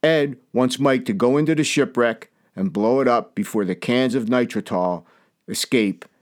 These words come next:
and wash up on the shore or hit something. Mike says he's had his run-ins with this stuff before and never wants to go near it again. But what if a kid playing on the beach picks up a can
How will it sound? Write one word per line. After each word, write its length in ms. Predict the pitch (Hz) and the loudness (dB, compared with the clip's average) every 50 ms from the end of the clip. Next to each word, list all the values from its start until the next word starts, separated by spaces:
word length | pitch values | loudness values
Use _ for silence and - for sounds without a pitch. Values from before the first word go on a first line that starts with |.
| _ - | _ -8
and 220 | 90 92 95 87 85 | -4 -4 -2 0 0
wash 280 | 107 123 123 120 - | 2 2 0 0 0
up 200 | 143 127 - - | -2 -2 -2 0
on 160 | 117 113 113 | 0 0 0
the 80 | 117 117 | 0 -2
shore 520 | 110 - - 123 107 98 92 90 90 87 - | -2 -2 -2 0 0 0 0 0 -2 -4 -6
or 160 | - 92 98 | -6 -4 -4
hit 180 | 98 120 117 - | -2 -2 -4 -4
something. 560 | - - 110 82 80 78 - 78 - - - _ _ _ _ _ _ _ _ _ _ _ _ _ _ _ _ _ _ _ _ _ _ _ - | -4 -4 -4 -4 -6 -8 -10 -12 -14 -14 -16 _ _ _ _ _ _ _ _ _ _ _ _ _ _ _ _ _ _ _ _ _ _ _ -2
Mike 240 | - 131 143 139 135 | 2 2 2 2 0
says 320 | - - 135 127 120 123 | 0 2 2 2 2 2
he's 160 | 123 120 113 | 0 0 2
had 200 | 131 117 113 110 | 2 2 4 2
his 160 | 107 104 98 | 2 0 0
run-ins 400 | 110 120 120 110 110 107 107 101 | 0 0 2 2 2 0 0 0
with 140 | 98 107 101 | -2 -4 -2
this 160 | - 117 117 | -2 -4 -4
stuff 340 | - - - 123 104 92 - | -4 -2 -2 0 -2 -2 -2
before 600 | - 104 92 - - 117 113 104 92 90 87 - _ _ _ _ _ | -6 -8 -8 -6 -4 -2 0 0 0 -2 -4 -6 _ _ _ _ _
and 240 | - 95 107 117 120 | -4 -2 0 2 2
never 260 | 123 123 117 123 123 | 2 2 2 2 2
wants 280 | 117 110 110 110 107 - | 2 2 0 0 -2 -4
to 100 | - 120 | -6 -4
go 180 | 98 107 104 104 | -2 0 0 0
near 300 | 107 104 104 101 98 98 | 0 0 0 0 0 0
it 80 | 92 | -2
again. 480 | 95 87 - 95 90 80 76 71 62 - _ _ _ _ _ _ _ _ _ _ _ _ _ _ _ _ _ _ _ _ _ | -2 -4 -4 -4 -4 -4 -6 -10 -14 -20 _ _ _ _ _ _ _ _ _ _ _ _ _ _ _ _ _ _ _ _ _
But 140 | - 120 | -2 0
what 200 | 120 123 139 147 | 2 4 4 2
if 140 | 147 135 - | 2 0 -2
a 80 | 143 120 | -2 -4
kid 380 | - - 160 139 117 110 95 | -2 0 2 2 2 0 -2
playing 340 | - 107 127 123 120 120 117 | -4 -2 0 2 2 2 2
on 120 | 117 113 113 | 2 2 2
the 60 | 107 | 0
beach 480 | 92 82 123 117 107 - - - - | 0 0 0 0 0 -2 -6 -10 -8
picks 220 | - 135 127 127 - | -6 -6 -4 -2 -2
up 160 | 131 113 - | -2 -2 -2
a 60 | 113 | -4
can 580 | 104 - - 113 104 98 90 82 80 71 58 | -6 -4 -2 -2 0 0 -2 -4 -6 -8 -12